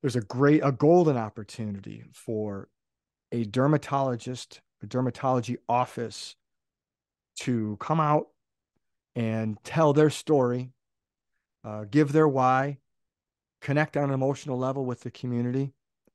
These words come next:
And over time, they will be rewarded, and they are gonna take an unfair share of the, of the pie in the market 'cause there, there's definitely an opening. So if you're a dermatologist,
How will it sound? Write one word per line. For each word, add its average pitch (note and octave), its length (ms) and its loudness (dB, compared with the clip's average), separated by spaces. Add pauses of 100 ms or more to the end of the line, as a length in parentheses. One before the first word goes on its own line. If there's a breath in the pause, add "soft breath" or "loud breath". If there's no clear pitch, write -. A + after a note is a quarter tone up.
(260)
And C3 160 0
over D3 280 4
time, C#3+ 520 -2 (600)
they A#2 280 0
will C3 260 0
be C3+ 160 0
rewarded, C3 600 2 (500)
and A2 300 -4
they A#2+ 140 0
are B2+ 120 -2
gonna B2 380 -4 (560)
take D3 300 -4
an B2+ 80 -2
unfair C3 420 -2
share B2+ 460 -4
of A2 280 -10
the, G#2+ 300 -8 (640)
of A2+ 180 -4
the G#2+ 60 -8
pie B2 320 -2
in G#2+ 100 -6
the G#2 60 -6
market G#2 420 -8
'cause F#2 180 -12
there, G2 320 -8 (400)
there's A2 180 -4
definitely G#2+ 420 -4
an G2+ 80 -4
opening. G2 360 -10
So G#2 240 -10
if F2 100 -14
you're A#2+ 140 -2
a A#2 60 -4
dermatologist, C#3 880 0